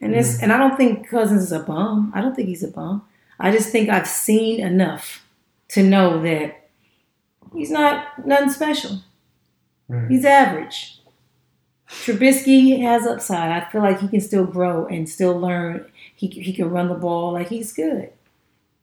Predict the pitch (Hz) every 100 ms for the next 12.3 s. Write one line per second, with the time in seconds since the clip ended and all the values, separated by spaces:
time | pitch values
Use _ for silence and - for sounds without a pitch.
0 | _ - 208 180 196 185 202 190 185 214
1 | 214 220 220 233 240 226 - 208 214 214
2 | 196 - 190 175 165 - 170 160 160 202
3 | _ _ _ 190 202 220 214 214 214 214
4 | 180 165 175 185 185 185 170 160 - 170
5 | 160 160 160 160 156 160 - - 196 185
6 | 170 165 160 160 156 - - - - 165
7 | 214 208 202 - - - 151 180 208 131
8 | - - _ _ _ _ _ 180 147 147
9 | 135 135 151 156 143 143 143 143 147 139
10 | 135 120 151 143 117 135 135 123 120 143
11 | - - 123 131 127 - _ _ _ _
12 | 127 131